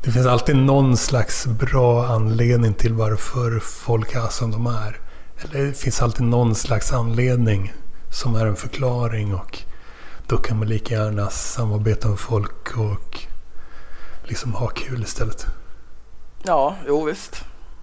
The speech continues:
Speaker 2: Det beror ju på vad man har för, för ambition.
Speaker 1: Exakt. Har du något mer som du vill säga?
Speaker 2: Mm, nej, egentligen inte. Lyssna på haveristerna.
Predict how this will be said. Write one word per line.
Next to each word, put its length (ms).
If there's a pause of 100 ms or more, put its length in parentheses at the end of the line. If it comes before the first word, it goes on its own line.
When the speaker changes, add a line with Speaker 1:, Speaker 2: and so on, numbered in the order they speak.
(560)
Speaker 2:
Det 140
beror 160
ju 40
på 160
vad 140
man 120
har 100
för, 320 (680)
för 140
ambition. 480 (1900)
Speaker 1:
Exakt. 600 (1600)
Har 280
du 100
något 340
mer 360
som 260
du 80
vill 120
säga? 420 (1500)
Speaker 2:
Mm, 120 (400)
nej, 260 (420)
egentligen 420
inte. 280 (1040)
Lyssna 300
på 100
haveristerna. 680